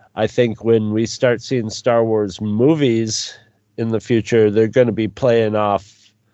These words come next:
they're, they're going to be paying attention to what works in The Mandalorian. And, and, you know, the next time they do a Star Wars trilogy, they're gonna plan it out. <laughs> You know what I mean? <laughs>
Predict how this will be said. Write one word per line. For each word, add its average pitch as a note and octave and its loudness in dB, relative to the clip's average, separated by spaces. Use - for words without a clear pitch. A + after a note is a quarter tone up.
they're, A#2 2
they're A#2+ -4
going A#2+ -2
to A2 -8
be G#2+ -6
paying C#3 0
attention B2 -4
to A#2 0
what A#2+ 0
works A#2+ -4
in A#2 -4
The A2+ -4
Mandalorian. A2+ -2
And, G2 -8
and, G2 -6
you A2+ -2
know, F#2+ -4
the C#3 2
next F3 2
time F#3 4
they E3+ 2
do D#3+ 2
a D3 4
Star D3+ 2
Wars B2+ -2
trilogy, A#2 -8
they're B2 -4
gonna C3 -2
plan A#2+ -4
it G#2+ -6
out. G#2 -6
<laughs> - -20
You A3 4
know F#3 6
what E3+ 6
I E3 4
mean? D#3 -4
<laughs> - 0